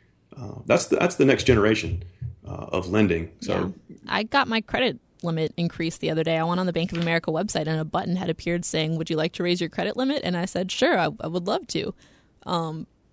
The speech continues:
Speaker 2: it
Speaker 1: Automatic.
Speaker 2: And it, it came through in five minutes that my limit had been raised by X amount. I don't think I should say how much on the air, right? Like that,
Speaker 1: <laughs>
Speaker 2: that's like a
Speaker 1: I don't blame you.
Speaker 2: "Please hack me" thing. I don't know. <laughs> Anyway, um,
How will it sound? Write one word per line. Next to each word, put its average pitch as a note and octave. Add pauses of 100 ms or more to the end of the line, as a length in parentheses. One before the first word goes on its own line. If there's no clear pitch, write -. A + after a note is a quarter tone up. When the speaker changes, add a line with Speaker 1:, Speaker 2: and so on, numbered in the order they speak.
(260)
Speaker 2:
it -
Speaker 1:
Automatic. A2
Speaker 2:
And D#3+
it, E3+ (200)
it D#3+
came G#3+
through G3+
in F3+
five F3
minutes F3
that D#3+
my E3 (220)
limit E3+
had E3
been D#3+
raised E3
by E3 (540)
X -
amount. E3+
I -
don't D#3+
think F3
I -
should -
say D#3
how E3+
much D#3+
on D#3
the D#3
air, D#3
right? D#3+
Like D3+
that, -
Speaker 1:
<laughs> -
Speaker 2:
that's -
like D#2+
a -
Speaker 1:
I D#2+
don't A2
blame F2+
you. -
Speaker 2:
"Please A#3
hack -
me" C4
thing. C4
I G#3
don't A#3
know. B3+
<laughs> - (560)
Anyway, F3+
um, G3